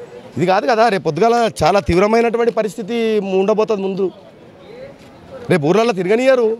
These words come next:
ప్రజలు. రేపు అందుకే కాంగ్రెస్ పార్టీ చెప్తుంది వాళ్ళకి, మీ పక్షాన కాంగ్రెస్ పార్టీ నిలబడుతుందని చెప్తుంది. మీకు వచ్చేంత వరకు కూడా కాంగ్రెస్ పార్టీ మీకు అండగా ఉంటుందని చెప్తుంది. రేపటి నాడు ఈ నాయకులు వచ్చి రేపు రెండు మూడు మాసాలు ఎలక్షన్లో క్యాన్వాసింగ్కి వచ్చేటప్పుడు రానటువంటి దళిత కుటుంబాలందరినీ కూడా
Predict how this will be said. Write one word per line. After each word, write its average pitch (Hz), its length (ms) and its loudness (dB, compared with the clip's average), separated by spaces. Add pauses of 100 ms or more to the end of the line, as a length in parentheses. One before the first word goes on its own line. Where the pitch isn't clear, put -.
(120)
ప్రజలు. 208 380 0 (420)
రేపు 160 120 2
అందుకే 190 160 2
కాంగ్రెస్ 202 360 2
పార్టీ 247 180 0
చెప్తుంది 240 300 -2
వాళ్ళకి, 170 380 0 (300)
మీ 180 240 0
పక్షాన 233 420 0
కాంగ్రెస్ 214 380 0
పార్టీ 233 160 0
నిలబడుతుందని 226 480 -2
చెప్తుంది. 208 400 -2 (460)
మీకు 175 140 2
వచ్చేంత 233 280 2
వరకు 226 160 2
కూడా 247 120 2
కాంగ్రెస్ 220 340 2
పార్టీ 226 140 0
మీకు 208 120 -2
అండగా 214 260 0
ఉంటుందని 214 300 0
చెప్తుంది. 190 400 -2 (480)
రేపటి 202 300 2
నాడు 233 260 4
ఈ 214 200 0
నాయకులు 220 380 2
వచ్చి 240 260 0
రేపు 214 140 2
రెండు 208 140 0
మూడు 220 120 2
మాసాలు 226 360 2
ఎలక్షన్లో 226 360 2
క్యాన్వాసింగ్కి 214 420 0
వచ్చేటప్పుడు 233 360 0 (300)
రానటువంటి 226 720 2
దళిత 220 200 2
కుటుంబాలందరినీ 240 720 2
కూడా 262 220 2